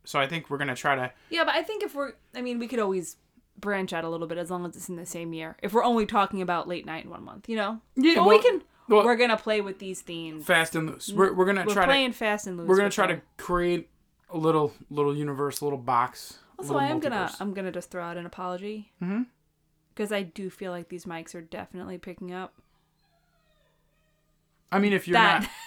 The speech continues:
Speaker 1: if, if, if
Speaker 2: <laughs> that dog out there that is, um,
Speaker 1: if you're not talking, then
Speaker 2: hungry.
Speaker 1: the do-, if you're not talking, then the dog is gonna get picked up. So,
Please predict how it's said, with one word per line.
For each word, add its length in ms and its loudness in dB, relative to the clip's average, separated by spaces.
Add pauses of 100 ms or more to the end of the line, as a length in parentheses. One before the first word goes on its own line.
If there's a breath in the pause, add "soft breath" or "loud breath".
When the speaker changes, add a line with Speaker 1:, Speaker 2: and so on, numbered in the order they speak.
Speaker 1:
if, 280 2
if, 200 4
if 100 4
Speaker 2:
<laughs> 20 12
that 200 10
dog 280 8
out 200 4
there 280 2
that 180 0
is, 160 -4
um, 340 -8
Speaker 1:
if 160 -2
you're 120 4
not 200 0
talking, 400 0
then 120 -2
Speaker 2:
hungry. 580 2
Speaker 1:
the 60 -16
do-, 40 -6
if 120 -12
you're 80 -4
not 220 0
talking, 360 0
then 140 -6
the 60 -8
dog 260 -6
is 100 -10
gonna 140 -10
get 120 -10
picked 200 -12
up. 240 -14
So, 320 0